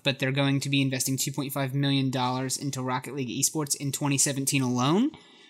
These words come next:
uh, which is very interesting when you think about, you know, the prize pool for R L C S Season three is only three hundred thousand. If they pull off two more of those alone, then, you know, it's like, what? Let's say they go up to five hundred and a mil for that. That still leaves, like,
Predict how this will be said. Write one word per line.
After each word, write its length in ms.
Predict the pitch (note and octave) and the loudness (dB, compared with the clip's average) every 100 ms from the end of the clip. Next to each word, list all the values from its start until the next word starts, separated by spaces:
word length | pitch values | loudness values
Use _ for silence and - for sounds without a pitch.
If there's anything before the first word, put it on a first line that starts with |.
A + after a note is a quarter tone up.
| _ | _
uh, 380 | - D3 D3 C#3 | 2 4 4 4
which 240 | C3+ D#3+ E3 | 2 2 4
is 80 | |
very 220 | D3+ G3+ F#3+ | 6 6 6
interesting 440 | A#3 B3 - A3 | 4 4 6 6
when 100 | G#3+ | 6
you 80 | G3 | 4
think 200 | - F#3 | 4 4
about, 440 | F3 F3 E3+ - F3 | 4 6 4 2 2
you 80 | |
know, 520 | D#3+ D3 D3 D3 C#3+ - _ | 4 6 6 4 2 -6 _
the 120 | D#3+ | -6
prize 260 | D3+ E3+ D#3+ | 0 2 2
pool 160 | - D3+ | 2 0
for 320 | D#3+ D3+ D3 | 4 2 4
R 100 | D3 | 2
L 80 | C#3+ | 4
C 140 | D3+ | 4
S 100 | C#3+ | 4
Season 240 | D3+ C#3+ | 4 2
three 240 | C#3 C#3+ C#3 | 2 4 4
is 120 | C3+ | 4
only 280 | - C#3+ C#3 | 2 4 4
three 160 | - C#3+ | 2 2
hundred 220 | C#3+ C3 | 2 2
thousand. 500 | C#3 C3+ C3 B2+ B2+ - - - _ - | 4 4 2 0 0 -4 -20 -20 _ 4
If 240 | G#3 - | 6 6
they 140 | A#3+ G#3+ | 4 4
pull 260 | - G3+ | 4 4
off 240 | F#3+ F3 - | 6 4 4
two 240 | - G3+ | 4 4
more 280 | G3 D#3 C3 | 6 4 4
of 120 | A#2+ | 0
those 580 | B2 A#2+ B2 D3+ - - _ - | 0 0 0 0 -2 -6 _ -6
alone, 720 | C#3 C#3+ D#3+ D#3+ C3 B2+ C#3 | 0 4 4 6 6 4 2
then, 240 | C#3 C3+ C3+ | 2 2 4
you 60 | |
know, 240 | C3 C3 C3 | 4 4 2
it's 220 | - - | 0 0
like, 220 | C3 A#2+ | 2 2
what? 280 | C3+ A#2+ A2+ - _ _ | 2 2 0 -6 _ _
Let's 320 | C#3 C3+ C#3 | -2 0 2
say 100 | C#3+ | 4
they 80 | C3 | 4
go 100 | C3 | 2
up 60 | C3 | 0
to 80 | B2+ | -2
five 240 | - C3 | 0 0
hundred 280 | B2+ B2+ B2+ | 2 0 2
and 100 | B2 | 2
a 40 | A#2+ | 2
mil 320 | B2 D3 B2+ | 4 4 2
for 140 | A#2+ | 0
that. 260 | B2 A#2+ A#2+ - - | -2 0 -2 -4 -4
That 140 | C#3+ | 0
still 220 | - E3 | 2 2
leaves, 320 | C#3 C#3 C3+ | 2 2 0
like, 300 | C#3 B2 G#2+ | 0 0 -2